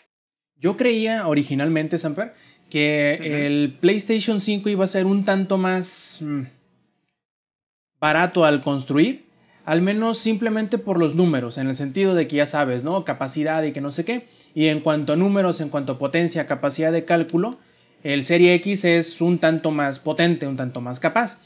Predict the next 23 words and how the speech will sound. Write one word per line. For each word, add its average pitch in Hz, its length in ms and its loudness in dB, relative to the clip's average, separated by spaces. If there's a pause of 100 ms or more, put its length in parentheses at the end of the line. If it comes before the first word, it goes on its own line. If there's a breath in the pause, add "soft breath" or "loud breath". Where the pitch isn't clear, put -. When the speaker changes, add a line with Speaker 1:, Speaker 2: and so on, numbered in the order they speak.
(420 loud breath)
Speaker 1:
Y, 214 320 0
em, 160 720 2
digamos 202 520 0
que 190 200 -2
la 156 160 0
característica 143 1200 -2 (500)
que 147 100 2
le 143 80 6
iba 170 180 6
a - 20 6
dar 170 160 4
la 180 100 6
ventaja, 151 800 0 (140)
entre 143 260 -4
comillas, 156 640 2 (400 soft breath)
no 143 100 0
iba 175 140 6
a 175 40 2
ser 175 140 0
Speaker 2:
Ujú. 180 80 0
Speaker 1:
necesariamente 160 640 2
el 160 100 4
poder 147 580 2